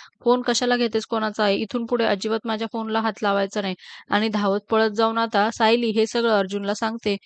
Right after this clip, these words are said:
पण अर्जुन आधी सिरियसली ऐकतो, नंतर मात्र तो म्हणतो, "यात काही तथ्यच नाही, बोलत असतील ते, एवढं काय आपल्याला, असेल त्यांची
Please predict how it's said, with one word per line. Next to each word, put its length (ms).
पण 200
अर्जुन 360
आधी 240
सिरियसली 500
ऐकतो, 320
नंतर 360
मात्र 300
तो 120
म्हणतो, 260
"यात 220
काही 160
तथ्यच 440
नाही, 200
बोलत 320
असतील 340
ते, 100
एवढं 300
काय 140
आपल्याला, 380
असेल 280
त्यांची 420